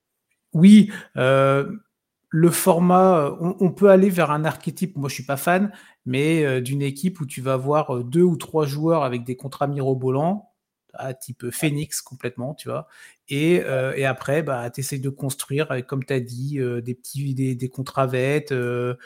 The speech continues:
ou alors des, des, des rookies sur lesquels t'as du potentiel. Moi, je pense que c'est pas du tout comme ça que tu peux, euh, alors tu peux peut-être gagner une fois de temps en temps un titre, hein,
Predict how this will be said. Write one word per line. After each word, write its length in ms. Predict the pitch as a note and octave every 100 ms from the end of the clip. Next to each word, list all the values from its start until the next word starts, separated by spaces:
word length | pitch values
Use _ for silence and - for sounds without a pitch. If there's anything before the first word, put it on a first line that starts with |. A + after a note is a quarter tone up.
| - _
ou 80 | C#3
alors 220 | C3+ C3+
des, 240 | C3+ C#3 C3+
des, 260 | C#3 C#3+
des 140 | C3 C#3+
rookies 340 | C#3+ C#3 E3
sur 140 | -
lesquels 180 | C#3 D3+
t'as 120 | C3+
du 120 | C3 C3+
potentiel. 580 | C#3 C#3 C3+ D#3+ F3 - - _ _
Moi, 100 | D3
je 80 | C3+
pense 180 | E3 -
que 120 | C3
c'est 140 | -
pas 100 | C#3
du 100 | C#3
tout 100 | C3
comme 160 | C3+ D3+
ça 160 | C#3
que 60 | D#3+
tu 140 | -
peux, 120 | B2+ C#3
euh, 540 | C#3+ C3 A#2+ A#2 A#2+
alors 160 | A2 A2+
tu 80 |
peux 100 | -
peut-être 200 | C3 C#3
gagner 300 | C#3 C#3+ D#3 -
une 100 | D3+
fois 180 | -
de 60 | D#3
temps 220 | - C3
en 80 | C#3
temps 160 | - C3+
un 80 |
titre, 260 | B2+ A#3 -
hein, 120 | E3+